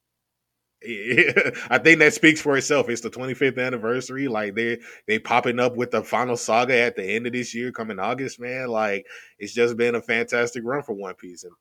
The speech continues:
like, a lot of people feel like Wano has dragged on too long, and, I mean, it has been four years, so, like, I can see the argument there.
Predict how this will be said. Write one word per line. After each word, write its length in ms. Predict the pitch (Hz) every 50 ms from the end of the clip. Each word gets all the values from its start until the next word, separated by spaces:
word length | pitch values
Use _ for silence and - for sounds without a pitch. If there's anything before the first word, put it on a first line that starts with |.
| _ _
like, 460 | 98 101 95 92 92 90 87 85 80 _ _ _ _ _ _ - -
a 40 | 107
lot 80 | 127 135
of 60 | 131
people 160 | 151 131 120
feel 200 | - - 123 120
like 160 | 113 107 92
Wano 260 | 98 107 117 120 113 107
has 180 | 113 98 95
dragged 320 | 92 107 110 113 113 107 110
on 140 | 110 110
too 140 | 107 - 113
long, 200 | 110 113 110 107
and, 80 | 107 113
I 60 | 110
mean, 180 | 110 107 104 107
it 80 | 110
has 220 | 107 101 98 95 98
been 160 | 95 90 90
four 220 | - 98 92 90
years, 260 | 90 90 92 87 85
so, 100 | - 95
like, 180 | 90 87 87 85
I 120 | 87 95
can 100 | - 92
see 160 | - - 98 90
the 140 | 87 90
argument 400 | 87 90 90 90 87 87 87 80 82
there. 240 | 90 87 87 82